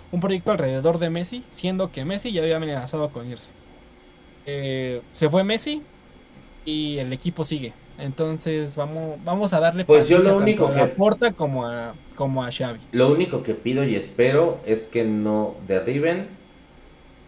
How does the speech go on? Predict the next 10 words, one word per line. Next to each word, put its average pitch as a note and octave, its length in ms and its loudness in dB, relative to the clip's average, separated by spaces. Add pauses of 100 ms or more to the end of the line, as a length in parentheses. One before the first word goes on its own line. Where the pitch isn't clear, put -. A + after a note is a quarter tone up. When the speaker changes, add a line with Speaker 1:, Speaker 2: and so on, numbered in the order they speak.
Speaker 2:
a G#2 180 0
uno C3+ 280 2
de A2+ 100 0
los F2 360 -4
más A2 280 -2
grandes G#2+ 420 -4
proyectos F#2+ 960 -6
del D#2+ 180 -10
fútbol F#2 480 -2
mundial. E2 600 -6